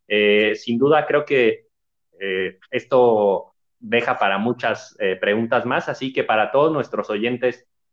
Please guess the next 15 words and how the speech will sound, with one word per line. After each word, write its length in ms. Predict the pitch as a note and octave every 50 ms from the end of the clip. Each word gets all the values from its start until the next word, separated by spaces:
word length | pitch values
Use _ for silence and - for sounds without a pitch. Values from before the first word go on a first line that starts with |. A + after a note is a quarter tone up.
| _ _ _
del 320 | - G#2 G2+ G#2 G#2 G2
Podcafis, 640 | - G#2+ G2+ - - B2+ B2+ - D3 C3+ - - -
esperamos 520 | A2+ G2+ - A2 G#2+ A2+ B2 C3 C3 C3 -
que 280 | - A2+ A2 G#2 G2+
les 240 | G2 G2 G2 - -
haya 200 | B2 B2 B2+ B2
gustado 400 | A2+ G2+ - - A#2+ A#2 A#2+ A#2+
mucho. 520 | A#2 B2 C#3+ - - - G3 G3+ G3+ - - _ _ _ _ _ _ _ _ _ _ _ _
Agradecemos 880 | - A2 G#2+ A#2 A#2 A#2 A2+ A2+ A2+ C#3+ D#3 E3 E3+ D#3 D3+ - - _
tu 160 | - A#2+ A2+
presencia 480 | A#2+ A#2 A2 A2 C3+ C3 B2 - C3+ B2
el 80 | A#2
día 180 | A2+ A#2+ B2+ B2
de 140 | A#2 A2+ A2
hoy, 420 | A2 A#2+ B2 C3 C3 C3+ C3+ _